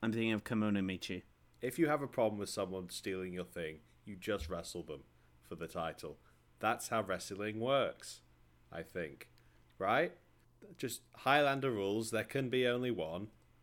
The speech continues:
Speaker 2: but with wrestling.
Speaker 1: Thomas, now it's time to go on to snack break. Maybe a bit early, but this one's gonna take a while.
Speaker 2: Ooh, exciting. Are we, we're having something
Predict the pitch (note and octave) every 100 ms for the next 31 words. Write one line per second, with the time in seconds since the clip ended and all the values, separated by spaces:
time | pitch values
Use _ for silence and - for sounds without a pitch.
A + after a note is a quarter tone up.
0 | - - F#2 F2 G#2 C3+ D3+ D#3+ E3 F2+
1 | C#2 _ _ _ - - D#3+ C#3 - D3+
2 | D3 A#2+ A#2 A2+ - B2+ A#2 A2 A#2 A2+
3 | G#2 - C#3 - - F#2 E2+ D#3+ G#3+ G#3
4 | F3+ - C#3+ C#3 A#2+ G2+ G#2+ C3 C#3 D#3
5 | C#3 C#3 B2 - B2+ G#2 G2+ G#2 G#2+ F#2+
6 | E2+ - _ _ - _ _ _ _ _
7 | _ - - D#3+ F3+ A2 E2+ - C#3 D#3
8 | - F2+ C#2+ - _ _ _ _ _ -
9 | - G#2 G2+ F#2+ G2+ G2+ G2+ F#2+ A#2 G2+